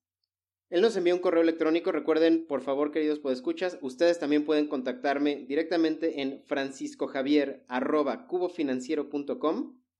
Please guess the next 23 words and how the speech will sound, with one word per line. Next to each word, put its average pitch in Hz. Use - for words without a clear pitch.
o 117
también 135
lo 151
pueden 160
hacer 160
en 143
el 143
grupo 160
de 160
Facebook. 180
Si 123
buscan 139
en 131
esta 139
red 147
social 143
Gimnasio 147
Financiero 131
Podcast, 196
nos 120
van 139
a 139
encontrar. 120